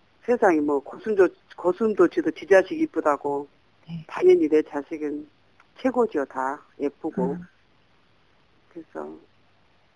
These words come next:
Speaker 1: 어느 부모도 똑같으니까,
Speaker 2: 음.
Speaker 1: 자식이 다 예쁘니까,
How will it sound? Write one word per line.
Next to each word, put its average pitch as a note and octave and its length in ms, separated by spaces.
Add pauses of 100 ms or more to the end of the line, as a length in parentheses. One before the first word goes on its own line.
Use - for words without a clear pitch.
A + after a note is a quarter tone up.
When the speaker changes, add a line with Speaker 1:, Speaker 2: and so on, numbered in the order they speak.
(1000)
Speaker 1:
어느 F3 280
부모도 F#3 360
똑같으니까, G3+ 920 (640)
Speaker 2:
음. F#3 680
Speaker 1:
자식이 F#3 280
다 D3+ 180
예쁘니까, F3 680